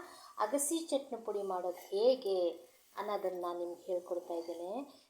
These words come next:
ಸುಮಾರು ಒಂದು ಕಾಲ್ ಕೆ ಜಿಯಷ್ಟು ಅಗಸಿಯನ್ನು ತಗೊಂಡಿದ್ದೇನೆ. ಇದು ಸಣ್ಣ ಉರಿಯಲ್ಲೇ ನೀವು ಫ್ರೈ ಮಾಡ್ಬೇಕು. ಅರ್ಥ ಆಗ್ತಿದೆಯಲ್ಲ? ಸಣ್ಣ ಉರಿಯಲ್ಲಿ ಫ್ರೈ ಮಾಡಿದಾಗ ಇದು already ಬ್ರೌನಿಷ್ ಕಲರ್ ಬರ್ತಾ ಇದೆ ನೋಡಿ. ಸಣ್ಣ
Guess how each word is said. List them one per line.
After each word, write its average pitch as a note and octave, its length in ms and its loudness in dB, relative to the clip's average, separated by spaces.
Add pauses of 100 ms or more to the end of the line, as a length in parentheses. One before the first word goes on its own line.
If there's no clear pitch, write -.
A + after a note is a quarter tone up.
(180)
ಸುಮಾರು D#4 320 8
ಒಂದು B3+ 220 6
ಕಾಲ್ A3 600 4
ಕೆ C4+ 140 4
ಜಿಯಷ್ಟು A#3 760 2 (380)
ಅಗಸಿಯನ್ನು A3+ 540 4
ತಗೊಂಡಿದ್ದೇನೆ. F#3 920 0 (100)
ಇದು C#4+ 160 -4
ಸಣ್ಣ D#4 600 4 (140)
ಉರಿಯಲ್ಲೇ D#4+ 720 6 (280)
ನೀವು A#3+ 180 4 (120)
ಫ್ರೈ G#3+ 200 6
ಮಾಡ್ಬೇಕು. F#3 640 0 (180)
ಅರ್ಥ - 240 0
ಆಗ್ತಿದೆಯಲ್ಲ? F3+ 480 2 (460)
ಸಣ್ಣ C4+ 420 2 (100)
ಉರಿಯಲ್ಲಿ A3+ 360 4
ಫ್ರೈ G3 200 4
ಮಾಡಿದಾಗ F3+ 680 0
ಇದು A#3+ 80 2
already B3+ 420 6
ಬ್ರೌನಿಷ್ B3+ 600 4
ಕಲರ್ A#3 280 4
ಬರ್ತಾ F#3 280 0
ಇದೆ E3+ 140 2
ನೋಡಿ. F3 400 -6 (400)
ಸಣ್ಣ A3+ 260 0